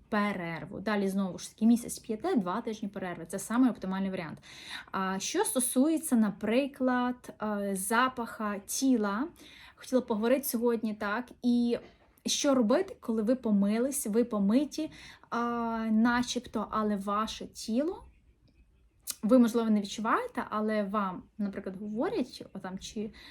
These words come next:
якимось іншим чином ви запримітили, що, можливо, моє тіло пахне недобре. Що в такому разі робити? Значить, ви, а, обов'язки-,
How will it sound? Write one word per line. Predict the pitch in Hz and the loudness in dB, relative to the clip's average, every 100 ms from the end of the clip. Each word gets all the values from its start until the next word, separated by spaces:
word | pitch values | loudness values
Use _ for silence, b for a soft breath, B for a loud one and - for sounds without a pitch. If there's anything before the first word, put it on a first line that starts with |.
| B | B
якимось | 226 233 269 262 262 - | 0 8 12 12 10 6
іншим | 294 285 269 233 | 6 8 6 2
чином | - 359 381 | 4 2 4
ви | 226 233 | 4 4
запримітили, | 220 214 220 294 285 233 | 2 2 4 4 4 0
що, | 214 - - | -2 -8 -4
можливо, | 208 202 202 226 381 320 | 0 0 0 0 4 4
моє | 208 196 208 | 4 2 -4
тіло | - 226 247 | -4 -4 -2
пахне | 226 - 185 196 - 196 | -4 -4 -4 -4 -4 0
недобре. | 196 208 214 180 - - B B B B | 0 0 0 0 -4 -12 B B B B
Що | - - 330 | -4 2 2
в | |
такому | - 269 240 | 4 6 8
разі | 226 247 226 | 8 4 4
робити? | 226 208 190 - - - B B - | 2 2 0 -2 -6 -14 B B 2
Значить, | 233 247 240 | 4 4 2
ви, | 220 294 339 294 - | 2 4 4 2 2
а, | 208 | 0
обов'язки-, | 196 254 262 220 214 - 240 | 0 2 4 4 -2 -2 0